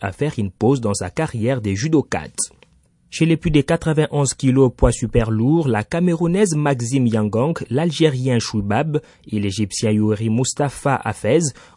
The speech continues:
ont été battus dès leur entrée en lice par décision unanime des juges. Cela a été le cas également pour la Burundaise Ornella Yanyamirimana dans la catégorie des moins de cinquante et un kilos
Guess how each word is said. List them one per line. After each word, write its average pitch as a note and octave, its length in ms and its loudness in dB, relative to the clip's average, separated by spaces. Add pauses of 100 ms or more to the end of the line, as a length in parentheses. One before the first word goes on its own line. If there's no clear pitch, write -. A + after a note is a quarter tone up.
ont D#3+ 100 0
été B2+ 300 0
battus G#2 420 -2
dès A2+ 140 2
leur G#2+ 200 0
entrée G#2 280 -2
en G2+ 120 0
lice B2+ 380 0
par F#2+ 240 -4
décision A#2 560 0
unanime C#3 460 0
des E3+ 140 2
juges. G2 480 -4 (100)
Cela G#2 260 -2
a G#2 60 0
été G2+ 240 -2
le G2+ 120 0
cas G#2+ 180 -2
également G#2 480 0
pour A2 180 -4
la G#2 100 0
Burundaise A#2+ 720 2
Ornella C#3 480 2
Yanyamirimana B2 1040 0 (280)
dans C3+ 160 0
la A2+ 100 -2
catégorie A#2+ 560 -4
des G#2+ 120 -2
moins G#2 180 -2
de F#2+ 100 -4
cinquante D3 440 -4
et A2+ 40 0
un G2+ 120 -2
kilos G#2+ 420 -2